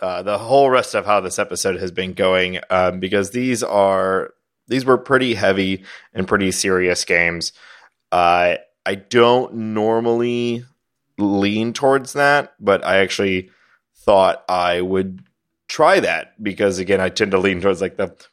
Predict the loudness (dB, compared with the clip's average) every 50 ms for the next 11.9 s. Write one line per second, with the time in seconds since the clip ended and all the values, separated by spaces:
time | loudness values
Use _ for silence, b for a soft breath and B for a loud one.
0 | _ _ _ 2 4 4 4 4 2 0 -2 -4 -6 -2 0 0 2 2 0 0
1 | -2 -2 -2 -4 -2 -2 -4 -6 -6 -6 -6 -6 -6 -6 -4 0 2 2 2 2
2 | 0 -2 0 0 0 0 0 0 -2 -2 -2 -2 -4 -2 0 2 2 2 2 0
3 | -2 -4 -6 b b b b b b b b _ _ _ 2 2 4 4 2 2
4 | 0 -2 -4 -4 -4 -2 -4 -4 -6 -4 -2 2 4 4 4 2 2 2 2 2
5 | 2 0 0 -2 0 2 2 0 -2 -6 _ _ _ _ _ _ _ _ _ _
6 | _ _ _ -14 -6 -4 0 2 4 4 4 4 2 0 -4 -8 _ -8 -4 -4
7 | -4 0 0 -2 -2 0 0 0 0 2 0 0 0 0 2 2 0 -2 -6 -8
8 | b b b b b b b b _ _ 0 2 2 4 2 2 2 2 2 2
9 | 0 -2 -2 -14 _ _ _ _ _ _ _ _ _ _ _ _ _ _ -14 -10
10 | 0 2 4 4 4 2 0 0 0 0 0 0 -2 -4 -2 -2 -2 -4 -2 -2
11 | -2 0 0 0 0 2 2 0 0 0 -2 -4 -4 -6 -6 -10 -12